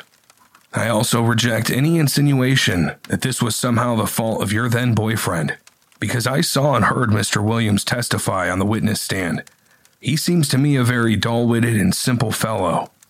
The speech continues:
who was completely incapable of carrying out the poisoning that happened in this case, because there's really no other words for it. You know, fentanyl simply does not telekinetically elevate itself into a sippy cup. Mister Williams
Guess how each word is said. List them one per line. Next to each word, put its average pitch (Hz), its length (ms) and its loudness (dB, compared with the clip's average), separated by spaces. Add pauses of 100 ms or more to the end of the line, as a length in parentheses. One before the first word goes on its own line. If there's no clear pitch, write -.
(140)
who 120 80 2
was 113 140 -2
completely 143 540 0
incapable 120 680 2
of 90 100 -6
carrying 117 420 0
out 101 200 -2
the 95 100 -2
poisoning 104 520 0
that 87 120 0
happened 107 340 -2
in 92 140 2
this 95 180 -2
case, - 540 -4 (480)
because - 220 -6
there's 143 200 0
really 160 220 2
no 139 220 2
other 123 160 2
words 117 320 2
for 87 280 -2
it. - 200 -6 (580)
You 127 120 0
know, 147 120 2
fentanyl 120 720 0 (260)
simply 170 360 0
does 131 180 2
not 139 340 0
telekinetically 117 960 0 (380)
elevate 110 460 2
itself 92 520 -2
into 104 300 0
a 85 60 -2
sippy 95 360 -2
cup. - 400 -6 (640)
Mister 120 460 0
Williams 120 580 2